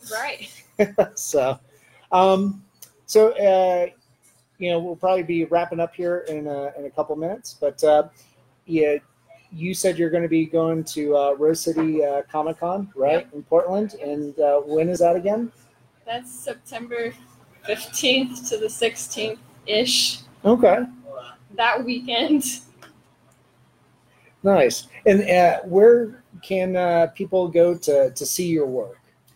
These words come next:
Speaker 1: Um, I'm most active on Instagram, so you can find me at diamond dot star, and it's D Y M O N D dot star, S T A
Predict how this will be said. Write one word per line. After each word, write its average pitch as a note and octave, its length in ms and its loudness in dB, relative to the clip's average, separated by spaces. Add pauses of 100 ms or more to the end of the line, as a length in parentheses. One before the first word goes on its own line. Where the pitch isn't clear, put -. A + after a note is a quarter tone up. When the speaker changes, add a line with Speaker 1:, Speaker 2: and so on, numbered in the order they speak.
(320)
Speaker 1:
Um, D4 220 -6
I'm F#4 100 -6
most G#4+ 260 -6
active B3 380 -8
on G#3 300 -2
Instagram, A#3+ 920 -4
so B3 220 -4
you F#3+ 180 -2
can A3 160 -16
find G3 260 -4
me G3 300 -4
at - 160 -6
diamond F#3 400 -4
dot - 240 -2
star, F3+ 400 -2
and F3+ 100 -6
it's - 240 -12
D F3+ 240 -16
Y F3 480 0 (100)
M G3+ 120 -8
O F#3+ 120 -6
N F#3+ 160 -4
D F3+ 380 -10 (120)
dot E3+ 400 -4
star, F3+ 460 -2
S F#3+ 280 -4
T F3 260 -16
A F3 320 -6